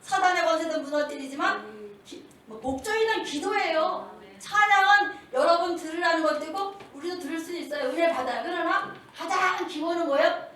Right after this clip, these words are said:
Speaker 1: 하나님 올려드리는 거예요. 하나님 여러분을 지으실 때 뭐 때문에 지으셨어요?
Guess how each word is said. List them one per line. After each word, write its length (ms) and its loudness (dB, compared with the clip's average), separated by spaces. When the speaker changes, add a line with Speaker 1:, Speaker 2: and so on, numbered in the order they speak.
Speaker 1:
하나님 460 -4
올려드리는 480 -2
거예요. 180 -14
하나님 300 2
여러분을 360 2
지으실 400 -10
때 100 -2
뭐 180 -4
때문에 240 -4
지으셨어요? 580 2